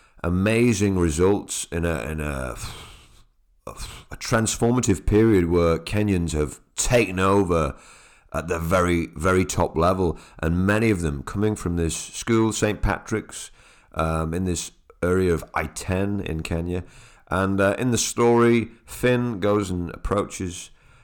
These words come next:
um, Brother Colm, who's eating something with, with jam in it, and he, he said, "Oh, but they don't eat ja-, they don't like jam." I thought, "Well, you might, you know, do you," they're dr-, they're eating dry bread. The, the other guys in the school on this particular,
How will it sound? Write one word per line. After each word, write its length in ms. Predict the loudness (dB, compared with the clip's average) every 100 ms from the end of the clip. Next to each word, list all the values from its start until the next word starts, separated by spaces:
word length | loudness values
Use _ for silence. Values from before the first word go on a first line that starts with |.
| _
um, 840 | -4 -2 -2 -4 -6 -6 -8 -12 -16 _ -6
Brother 160 | -6
Colm, 380 | -2 -2 -2 -4 -14 _
who's 200 | -2 0
eating 460 | 2 2 2 0 -2
something 340 | -4 -4 -2
with, 240 | -2 -2 -2
with 220 | -6 -4
jam 480 | -2 0 0 -2 -4
in 140 | -4
it, 60 | -4
and 80 | -4
he, 80 | -6
he 200 | -10 -10
said, 180 | -6 -2
"Oh, 180 | -2 -2
but 160 | -2
they 140 | -2 0
don't 260 | 0 -2
eat 280 | -2 -4 -4
ja-, 100 | -4
they 140 | 0
don't 220 | 0 0 0
like 240 | 0 -2
jam." 220 | -4 -6
I 60 | -8
thought, 220 | -10 -12
"Well, 300 | -10 -12 -12 -18 -12
you 80 | -6
might, 240 | -6 -6
you 80 | -6
know, 120 | -6
do 100 | -6 -10
you," 80 | -12 -16 -2
they're 80 | 2
dr-, 220 | 2 2
they're 160 | 4 6
eating 320 | 6 6 2
dry 300 | 4 6 6
bread. 460 | 6 6 6 4 2
The, 120 | 0
the 140 | 2 2
other 120 | 4
guys 320 | 2 2 2
in 120 | 0 -2
the 60 |
school 340 | -4 0 2 2
on 80 | 0
this 140 | -4
particular, 640 | -6 -4 -4 -2 -2 -4